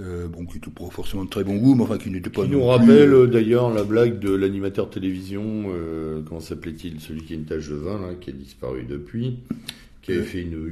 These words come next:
Speaker 2: une blague dite sexiste et, euh, qui avait aussi eu les fous.
Speaker 1: Thierry Roland, tu penses ?
Speaker 2: Non. Non, non, il y a peu de temps, là, il y a un an ou deux, euh, Reichmann.
Speaker 1: Ah oui, oui,
Speaker 2: Lui aussi,
Speaker 1: ah oui,
Speaker 2: hein.
Speaker 1: oui.
Speaker 2: C'est à peu près le même saccage, d'ailleurs.
Speaker 1: Oui, oui.
Speaker 2: Euh,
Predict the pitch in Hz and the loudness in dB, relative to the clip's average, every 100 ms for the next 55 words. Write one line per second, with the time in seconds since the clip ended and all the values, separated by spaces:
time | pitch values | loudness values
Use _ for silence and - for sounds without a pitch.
0 | 82 82 82 95 80 90 - - 80 - | -8 -8 -4 -4 -4 -12 -12 -12 -10 -10
1 | 110 117 82 73 71 71 69 - 65 69 | -10 -10 -8 -6 -4 -6 -8 -10 -12 -10
2 | 67 67 65 - 82 69 64 64 - 110 | -10 -10 -12 -12 -12 -8 -10 -10 -8 -4
3 | 113 123 156 156 127 135 - 92 98 101 | 0 2 0 -4 -6 -8 -8 -10 -10 -10
4 | - _ - - - - _ _ 110 135 | -14 _ -20 -20 -20 -20 _ _ -10 -8
5 | 131 120 120 117 - 101 98 82 80 80 | -6 -8 -8 -12 -10 -10 -10 -10 -12 -12
6 | 82 85 82 90 90 80 76 95 - 139 | -12 -12 -10 -10 -8 -10 -8 -8 -8 -8
7 | 139 113 - 147 175 156 160 - 135 135 | -8 -10 0 2 4 2 -2 -2 -2 -2
8 | 87 107 135 156 160 160 - 123 131 - | -2 -4 0 0 0 -8 -6 -4 -4 -2
9 | 127 123 120 123 123 117 110 110 117 151 | -2 0 2 4 4 0 0 -2 2 0
10 | 131 87 123 117 110 - - - - - | 0 0 2 2 0 -8 -18 -20 -20 -20
11 | - - _ 107 104 98 95 92 87 87 | -20 -20 _ -6 -2 -2 -4 -6 -8 -8